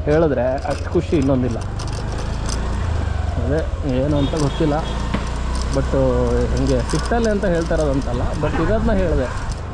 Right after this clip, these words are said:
ಯಾರು ಸಬ್ಸ್ಕ್ರೈಬೇ ಮಾಡಲ್ಲ, ಬರೀ ನೋಡ್ಬಿಟ್ಟು ಹೋಗ್ತಾರೆ. ನಾನು ಮಾಡ್ತಾ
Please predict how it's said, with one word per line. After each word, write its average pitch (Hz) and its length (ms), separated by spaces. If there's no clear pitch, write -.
ಯಾರು 202 600
ಸಬ್ಸ್ಕ್ರೈಬೇ 185 400
ಮಾಡಲ್ಲ, 139 380
ಬರೀ 139 200
ನೋಡ್ಬಿಟ್ಟು 143 460
ಹೋಗ್ತಾರೆ. - 520
ನಾನು 175 520
ಮಾಡ್ತಾ 160 380